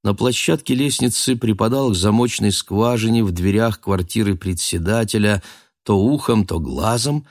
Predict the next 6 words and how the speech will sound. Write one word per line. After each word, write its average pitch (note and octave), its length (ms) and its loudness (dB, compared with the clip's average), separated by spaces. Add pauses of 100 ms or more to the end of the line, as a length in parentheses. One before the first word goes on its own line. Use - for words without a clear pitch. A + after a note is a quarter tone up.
(300)
изнывая F2 640 0
от F2+ 100 -4
любопытства. F2+ 760 -4 (840)
Через F2 320 -2
пять F#2 280 -2
минут F#2 440 2